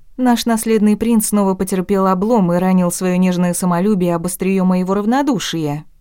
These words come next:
«Бедняжка. Я разбила телефон. А на твоё сообщение не ответила, потому что не видела его. Наверное, сложно предположить такое, но не весь мир вокруг тебя одного вертится».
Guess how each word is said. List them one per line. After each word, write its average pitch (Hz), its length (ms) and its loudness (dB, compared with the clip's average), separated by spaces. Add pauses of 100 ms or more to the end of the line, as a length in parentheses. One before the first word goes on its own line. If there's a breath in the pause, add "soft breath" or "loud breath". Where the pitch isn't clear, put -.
(100)
«Бедняжка. 160 1000 -2 (360)
Я 190 340 -2
разбила 185 500 0
телефон. 156 560 -4 (340)
А 214 100 0
на 185 140 2
твоё 185 240 0
сообщение 190 580 0
не 175 160 0
ответила, 170 460 -2
потому 214 240 -2
что - 160 -4
не 254 160 4
видела 170 300 0
его. 165 300 0 (340)
Наверное, 180 560 2
сложно 220 340 0
предположить 156 680 -4
такое, 151 440 -6
но 180 180 0
не 190 220 2
весь 160 320 -2
мир 185 280 0
вокруг 160 360 -2
тебя 165 260 -2
одного 170 380 2
вертится». 156 680 -6